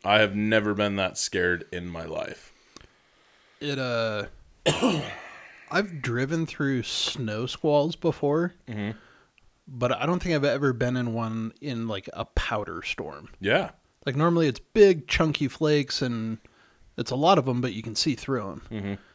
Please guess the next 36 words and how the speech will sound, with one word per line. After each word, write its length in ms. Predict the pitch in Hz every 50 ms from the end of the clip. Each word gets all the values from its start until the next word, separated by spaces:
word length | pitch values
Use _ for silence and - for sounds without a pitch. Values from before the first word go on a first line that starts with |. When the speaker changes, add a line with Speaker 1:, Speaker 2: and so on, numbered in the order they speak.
| _ _ -
Speaker 2:
This 180 | 151 156 - -
was 140 | 185 165 151
like 240 | 151 143 123 117 _ _ _ _ _ _ -
driving 400 | - 131 123 127 131 127 135 127
through 200 | - - 131 120 113
a 100 | 110 104
frozen, 1120 | - - - - - - - - - - 120 117 123 117 123 127 120 110 110 104 101 - _ _ _ -
like, 260 | - 98 90 92 - - _
fog 340 | - - 95 101 117 104 -
cloud 340 | - - 107 101 107 98
that 100 | - 101
was 160 | 87 107 110 104
blowing 480 | 110 - 117 113 113 110 107 104 107
at 120 | - 113 -
forty 260 | - 139 107 - 123
miles 360 | 113 - 76 82 80 - -
an 60 | 87
hour. 240 | 73 - - 82 - -
Speaker 1:
Yeah, 200 | 104 107 110 - - -
it 80 | 117
was 220 | 131 143 147 131 113 -
unreal. 560 | 95 107 113 107 95 98 104 101 87 80 - _
Like, 300 | - 101 95 95 90 - - _ _ _ _ - _ _ _ -
I, 220 | - 117 139 139 - - - -
I 80 | 117 127
was 140 | 127 -
telling 260 | - 147 143 139 127 110
John, 240 | 113 123 143 147
I 80 | 120 120
drive 260 | 117 123 123 123 117
the 120 | 110 110 101
ex-, 140 | 90 87 90
same 440 | - - - - 110 113 117 117 104
road 260 | 98 95 98 107 101
every 260 | 95 92 90 95 95
day, 340 | 87 90 85 87 95 110 -